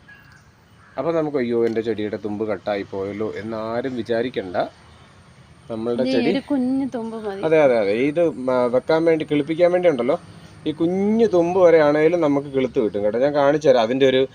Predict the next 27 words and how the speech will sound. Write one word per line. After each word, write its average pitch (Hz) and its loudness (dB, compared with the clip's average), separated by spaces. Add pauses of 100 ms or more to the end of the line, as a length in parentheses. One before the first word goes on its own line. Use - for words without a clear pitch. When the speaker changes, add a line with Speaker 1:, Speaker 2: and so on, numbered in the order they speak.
(280)
Speaker 1:
ഏഹ്, 113 2
അപ്ഡേഷൻ. 113 -4 (160)
നമ്മൾ 123 -6 (120)
ഇതുപോലത്തെ 143 2 (200)
കഴിഞ്ഞ 147 2
തവണ 175 6
നമ്മൾ 175 4
കട്ട് 160 0
ചെയ്തപ്പോൾ 156 2 (120)
നമുക്ക് 156 -4
വലിയ 160 4
തണ്ടുകളൊന്നും 165 4
കട്ട് 147 -2
ചെയ്യാൻ 151 2
ഉണ്ടായിരുന്നില്ല. 139 4 (760)
അപ്പോൾ - -6
നമ്മൾ 151 -4
കുഞ്ഞു 170 -4
തണ്ടുകൾ 151 2
മാത്രം 147 0
കട്ട് 131 -2
ചെയ്ത് 139 -2
വെച്ചിട്ടുണ്ട്. 120 -6
പക്ഷേ 127 -2
അതെല്ലാം 135 -2
വേര് 135 0
പിടിച്ചിട്ടുണ്ട്. 104 -6